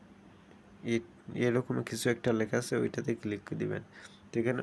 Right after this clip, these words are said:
ওইটাতে এরকম থাকবে না, ওইটাতে আপনি ক্লিক দিবেন। তারপর আপনি করবে এইভাবে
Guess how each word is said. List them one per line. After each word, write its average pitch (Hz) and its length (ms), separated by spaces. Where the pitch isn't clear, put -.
ওইটাতে 131 440
এরকম 127 260
থাকবে 120 340
না, 127 60
ওইটাতে 131 480
আপনি 120 160
ক্লিক 117 180
দিবেন। 131 220
তারপর 113 280
আপনি 117 160
করবে 117 260
এইভাবে 120 500